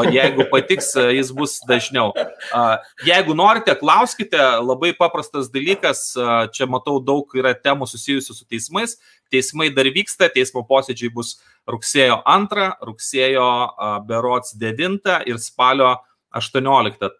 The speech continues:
Tiek toli yra nukelti, a, teismo procesai, visos bylos sujungtos ir panašiai, apie tai pasikalbėsime.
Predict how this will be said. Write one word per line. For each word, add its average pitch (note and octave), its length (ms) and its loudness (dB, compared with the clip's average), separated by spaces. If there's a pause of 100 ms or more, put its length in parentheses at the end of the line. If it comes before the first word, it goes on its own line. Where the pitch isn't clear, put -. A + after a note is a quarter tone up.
Tiek D3 260 -2
toli C3+ 280 0
yra A#2 140 -2
nukelti, A2+ 580 -4
a, A#2+ 560 -4
teismo C3+ 400 -2
procesai, G3 540 0
visos C3+ 320 -2
bylos C3+ 320 0
sujungtos C#3 400 -6
ir A2+ 80 -12
panašiai, D3 400 -4
apie C#3 160 -6
tai D3 120 -6
pasikalbėsime. C#3 840 -2